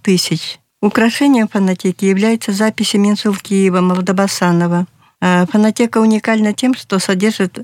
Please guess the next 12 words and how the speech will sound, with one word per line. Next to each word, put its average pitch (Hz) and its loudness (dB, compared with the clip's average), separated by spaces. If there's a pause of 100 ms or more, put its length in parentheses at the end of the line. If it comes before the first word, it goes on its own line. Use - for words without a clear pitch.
(100)
запись 226 0
эпоса 208 0
«Манас» 180 0 (400)
в 190 -2
исполнении 196 2
Саякпая 190 -2
Каралаева 202 0
и - -2
Аразбакова, 170 -2 (340)
антология 220 2
творчества 214 -2
Акынов, 175 0